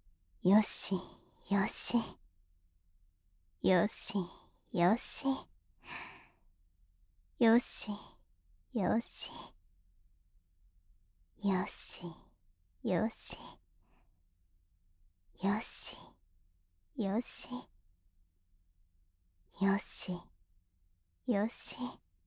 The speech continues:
続けて。よし、よし。よし、よし。よし、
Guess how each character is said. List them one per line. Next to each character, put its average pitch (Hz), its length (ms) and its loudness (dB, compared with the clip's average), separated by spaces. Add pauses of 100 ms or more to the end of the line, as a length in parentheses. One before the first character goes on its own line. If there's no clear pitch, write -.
(1500)
続 - 420 -4
け 214 120 -4 (120)
て。 - 80 -8 (2250)
よ 185 120 -2
し、 - 440 -10 (640)
よ 196 220 -6
し。 - 340 -8 (1600)
よ 196 240 4
し、 - 320 -10 (960)
よ 190 180 0
し。 - 320 -8 (1800)
よ 196 220 4
し、 - 320 -4